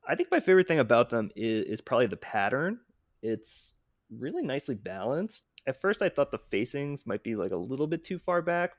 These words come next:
but once I kind of broke them in, you know, you kind of, um, get a little bit of a, a dip down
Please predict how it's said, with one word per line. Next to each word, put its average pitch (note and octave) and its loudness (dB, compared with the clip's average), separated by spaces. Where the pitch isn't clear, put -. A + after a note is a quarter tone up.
but - -10
once D3 -6
I E4 -4
kind G3 -4
of B2 -8
broke B2+ 0
them A2 -2
in, G#2+ -2
you B2+ -10
know, A2+ -6
you G2 -8
kind B2 -6
of, G#2+ -4
um, F2 -6
get C3 -2
a A2+ 4
little D3+ 2
bit D3 6
of C3+ 0
a, C#3+ 6
a A#2 -6
dip B2 -4
down E3 -2